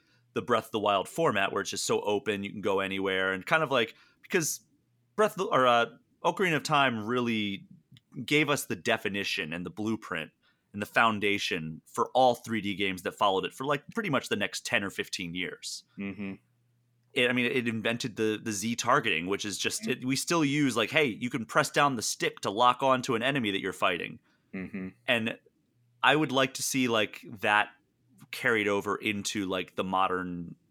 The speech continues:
Speaker 1: Zelda format if they were gonna do one. I mean, but on the same, same note, like, Link to the Past would be a prime candidate for that, because that's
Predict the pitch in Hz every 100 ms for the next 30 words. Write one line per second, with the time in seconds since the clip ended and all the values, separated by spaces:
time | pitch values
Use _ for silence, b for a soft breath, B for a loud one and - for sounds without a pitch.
0 | - 107 104 90 95 90 87 87 - 160
1 | 127 87 92 b b - 170 175 156 131
2 | 120 104 117 104 78 - 104 110 143 -
3 | b b b b b - 147 165 143 170
4 | 156 139 - - 165 139 147 180 - -
5 | 113 - _ _ _ _ 110 131 156 139
6 | 127 135 131 107 117 113 110 - 123 107
7 | 98 120 107 92 - 117 107 95 90 98
8 | 101 107 101 -